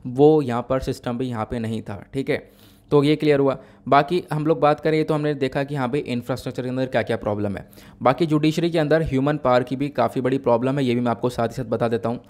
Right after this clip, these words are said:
मतलब कि जो जजेस वगैरह हैं वो बहुत कम देखने को मिलते हैं। इनफैक्ट जो जुडिशियल अपॉइंटमेंट जो प्रोसेस चलता है वो बहुत ज़्यादा डिले चलता है। मतलब कि आपको पता होगा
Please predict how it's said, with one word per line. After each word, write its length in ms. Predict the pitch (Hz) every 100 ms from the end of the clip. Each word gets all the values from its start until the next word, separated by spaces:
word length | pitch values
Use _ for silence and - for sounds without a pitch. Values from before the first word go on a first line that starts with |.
| - - -
मतलब 320 | 127 - 131 -
कि 80 | 143
जो 140 | 143
जजेस 320 | 120 117 127
वगैरह 200 | 123 123
हैं 80 | 127
वो 80 | 127
बहुत 320 | 107 120 127
कम 160 | 123 120
देखने 240 | 120 127
को 80 | 120
मिलते 240 | 120 110
हैं। 140 | 120 - - - -
इनफैक्ट 440 | 127 131 151 151 -
जो 260 | 123 156
जुडिशियल 520 | 139 135 135 135 160
अपॉइंटमेंट 600 | 147 147 135 131 139 147
जो 120 | 139 190
प्रोसेस 480 | - 117 113 143 -
चलता 260 | 131 127
है 80 | 131
वो 140 | 151 131
बहुत 280 | 117 131
ज़्यादा 300 | 131 120 131 143
डिले 320 | 123 120 127
चलता 300 | 120 110 107
है। 80 | 104
मतलब 320 | 107 131 127
कि 60 | 135
आपको 240 | 131 139
पता 220 | 127 123
होगा 300 | 139 127 139